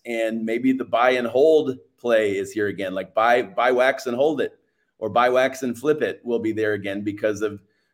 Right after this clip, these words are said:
the Victor Wembanyama rush? Or is another play on Wembanyama, like, say he gets drafted by, um, Charlotte,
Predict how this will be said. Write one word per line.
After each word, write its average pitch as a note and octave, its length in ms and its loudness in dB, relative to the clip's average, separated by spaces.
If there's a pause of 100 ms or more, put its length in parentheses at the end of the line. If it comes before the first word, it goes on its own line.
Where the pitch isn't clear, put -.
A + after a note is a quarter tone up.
(160)
the A2+ 100 -4
Victor A#2 300 -4
Wembanyama A#2 880 0
rush? F#2+ 400 -4
Or C3 200 2
is A#2 140 -2
another C#3 300 0
play C#3 240 4
on A#2 140 0
Wembanyama, A#2 600 -2
like, A2 180 0
say B2+ 200 -2
he C3+ 100 -2
gets C3 220 -4
drafted C3 420 -2
by, G2 320 0 (460)
um, F#2+ 420 -4 (480)
Charlotte, A2+ 580 -2